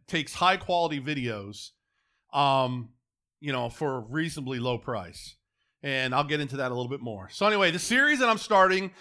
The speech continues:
I'm preaching this week. Next week, Dustin's preaching. And then I'm gonna follow it up. I believe it's three weeks. So,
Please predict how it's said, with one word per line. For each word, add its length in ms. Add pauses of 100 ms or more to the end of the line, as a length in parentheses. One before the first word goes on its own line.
(180)
I'm 180
preaching 380
this 200
week. 300
Next 260
week, 240
Dustin's 400
preaching. 480 (300)
And 140
then 100
I'm 80
gonna 140
follow 340
it 20
up. 160
I 60
believe 240
it's 160
three 220
weeks. 500
So, 560